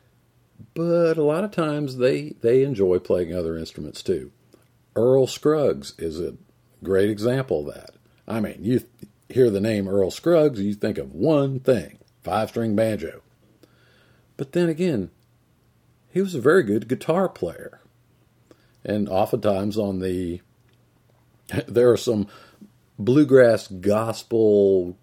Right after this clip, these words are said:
quartet type things that, that guitar playing that you hear, that's Earl. And a lot of people have imitated his guitar style.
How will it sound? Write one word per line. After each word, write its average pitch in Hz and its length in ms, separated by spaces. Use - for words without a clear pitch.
quartet 107 600
type 104 360
things 123 420
that, 98 180
that 117 300
guitar 139 580
playing 87 460
that 82 120
you 87 140
hear, 92 220
that's 131 260
Earl. - 440
And 107 140
a 104 60
lot 110 200
of 107 60
people - 320
have 104 240
imitated 104 520
his 110 300
guitar 101 420
style. 110 480